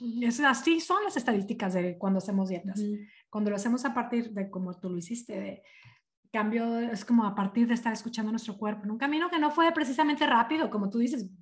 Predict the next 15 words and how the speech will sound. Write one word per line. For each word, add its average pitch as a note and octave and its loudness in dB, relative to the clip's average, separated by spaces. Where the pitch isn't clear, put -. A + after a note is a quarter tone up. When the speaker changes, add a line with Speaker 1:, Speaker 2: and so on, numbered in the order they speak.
Speaker 2:
No. F#3+ -8
Speaker 1:
Fue G#3 -4
un C4 2
año B3+ -2
los F3+ -4
veinte F#3 -6
Speaker 2:
Sí. F#3+ -8
Speaker 1:
kilos, F#3+ -4
pero G3 -2
hoy G#3 0
miren A3 -4
dónde G#3+ -6
estás. - -12
Speaker 2:
Ujú. F3 -10
Speaker 1:
Y, F3+ 2